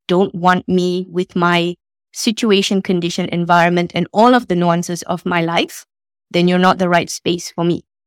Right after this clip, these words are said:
But not everyone has that luxury. I understand this as well, right? Um, if you are depending on a certain job, it, it is difficult.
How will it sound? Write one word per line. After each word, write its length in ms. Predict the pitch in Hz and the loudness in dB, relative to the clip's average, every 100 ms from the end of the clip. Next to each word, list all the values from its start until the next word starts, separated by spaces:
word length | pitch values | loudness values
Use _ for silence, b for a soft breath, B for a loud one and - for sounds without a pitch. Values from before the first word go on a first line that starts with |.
| _ _ _ _ - | _ _ _ _ 2
But 100 | 226 | 6
not 160 | 254 285 | 6 6
everyone 360 | 254 247 220 | 4 4 4
has 200 | 208 202 | 0 -2
that 140 | - - | -4 -6
luxury. 480 | 175 - 170 - - | -8 -8 -12 -12 -10
I 140 | 180 | -6
understand 480 | 180 185 - 185 180 | -6 -6 -8 -10 -10
this 180 | 175 - | -10 -12
as 160 | - | -10
well, 220 | 180 - - | -8 -8 -4
right? 140 | - | -2
Um, 80 | 175 | 0
if 220 | 226 - | -2 0
you 100 | 220 | 2
are 60 | 202 | 4
depending 400 | 190 202 208 214 | 2 0 2 2
on 180 | - 185 | 2 -2
a 80 | 180 | -2
certain 340 | 185 - 180 | -4 -2 2
job, 260 | 180 175 165 | 6 4 4
it, 160 | - - | -6 -10
it 220 | 170 180 | -10 -8
is 120 | - | -8
difficult. 480 | 196 - 190 131 | -6 -6 -4 -6